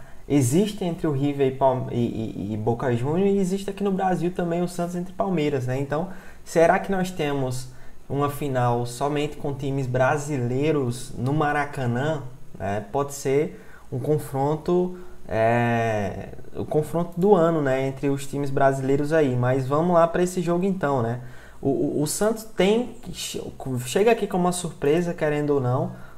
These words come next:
né, com a excelente fase do, do Marinho, coroando o bom trabalho do Cuca também,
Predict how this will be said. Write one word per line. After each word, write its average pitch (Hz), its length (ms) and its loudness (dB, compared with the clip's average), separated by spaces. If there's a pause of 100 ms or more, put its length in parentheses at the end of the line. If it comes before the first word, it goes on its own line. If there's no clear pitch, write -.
né, 127 220 0
com 139 220 -4
a 143 160 0
excelente 151 420 -4
fase 139 420 2
do, 131 220 -2
do 131 140 -4
Marinho, 135 500 2
coroando 139 760 0 (200)
o 135 80 0
bom 147 220 4
trabalho 147 520 4
do 135 140 0
Cuca 139 400 -2
também, 127 520 -2